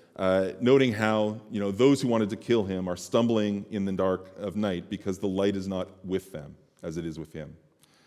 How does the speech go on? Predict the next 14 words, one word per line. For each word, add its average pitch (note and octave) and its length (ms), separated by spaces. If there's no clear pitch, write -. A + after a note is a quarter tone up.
He, A#2 580
the G#2 80
true C#3+ 240
light A#2+ 160
of F#2+ 80
the F#2 60
world, D#2+ 440
is A2 140
unafraid C3 460
of G#2+ 80
stumbling E2+ 540
because G2 340
he C#3 140
walks A#2+ 580